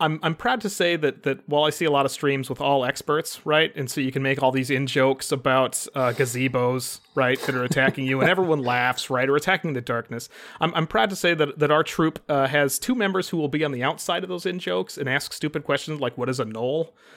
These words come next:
to, to keep everything grounded and make it accessible for those gaming adjacent folks who might, you know, incidentally watch, like, if your girlfriend, boyfriend, wife, spouse, children, significant other walks into the room while we're on. Hopefully we'll provide some context and be a little more accessible than some other groups.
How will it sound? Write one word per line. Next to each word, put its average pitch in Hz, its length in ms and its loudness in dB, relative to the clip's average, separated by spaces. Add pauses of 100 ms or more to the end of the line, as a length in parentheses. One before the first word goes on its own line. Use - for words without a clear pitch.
(200)
to, 151 140 2
to 160 140 -4
keep 180 240 0
everything 147 360 2
grounded 190 600 2
and 143 200 -2
make 139 160 0
it 123 60 -2
accessible 147 600 0
for 143 160 -2
those 131 160 0
gaming 131 320 -2
adjacent 135 640 -4
folks 131 400 -4
who 131 100 -2
might, 123 260 -4 (440)
you 135 80 -4
know, 127 100 -2
incidentally 135 460 0
watch, 131 420 2
like, 127 160 -2
if 135 140 -8
your 131 80 -2
girlfriend, 131 480 0
boyfriend, 131 480 -2
wife, 127 240 0
spouse, 123 400 -4
children, 127 340 -2
significant 131 400 -4
other 135 120 0
walks 135 280 -2
into 135 100 -4
the 123 80 -4
room 139 220 -2
while 131 160 -2
we're 135 140 0
on. 175 240 -4 (300)
Hopefully 240 340 -2
we'll 180 100 -10
provide 170 320 0
some 151 140 -10
context 151 580 -2
and 147 80 -12
be 147 80 -8
a 156 60 -6
little 156 160 -2
more 147 140 -4
accessible 117 600 -10
than 107 140 -18
some 113 180 -12
other 110 140 -16
groups. - 340 -18